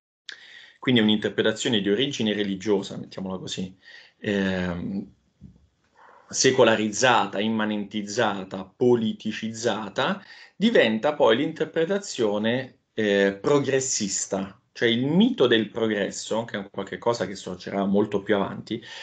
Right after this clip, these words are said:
è il mito secondo il quale c'è una crescita che non è soltanto, mm, scoperte tecnologiche, scientifiche o cosa del genere, che è abbastanza indiscutibile,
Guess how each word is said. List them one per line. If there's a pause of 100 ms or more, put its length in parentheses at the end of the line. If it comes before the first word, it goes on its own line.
(100)
è
il
mito
secondo
il
quale (1000)
c'è
una
crescita
che
non
è
soltanto, (360)
mm,
scoperte
tecnologiche,
scientifiche
o
cosa
del
genere,
che
è
abbastanza
indiscutibile,